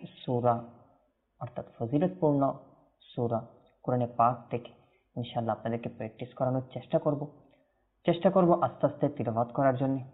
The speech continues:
এবং আপনারা এটা নিয়ত করে নিন যে যতটুকু সম্ভব হয় সাথে সাথে প্র্যাকটিস করতে, সম্ভব হলে সাথে সাথে প্র্যাকটিস করবেন, আর না হয় পরে আপনারা যখন এই সময়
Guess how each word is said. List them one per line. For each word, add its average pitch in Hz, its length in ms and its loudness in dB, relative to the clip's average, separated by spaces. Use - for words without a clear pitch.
এবং 120 280 -2
আপনারা 131 580 2
এটা 117 460 -2
নিয়ত 123 300 -4
করে 131 200 0
নিন 123 180 -2
যে 117 240 -8
যতটুকু 131 320 -6
সম্ভব 123 520 0
হয় 120 200 2
সাথে - 240 -10
সাথে 131 200 -10
প্র্যাকটিস 123 440 -6
করতে, 127 280 -6
সম্ভব 123 300 -2
হলে 120 160 -4
সাথে - 260 -16
সাথে 120 120 -8
প্র্যাকটিস - 380 -8
করবেন, 127 300 -2
আর 117 140 0
না 110 100 -2
হয় 113 160 -4
পরে 127 240 4
আপনারা 123 300 -6
যখন 120 220 -8
এই 110 160 -8
সময় 113 260 -6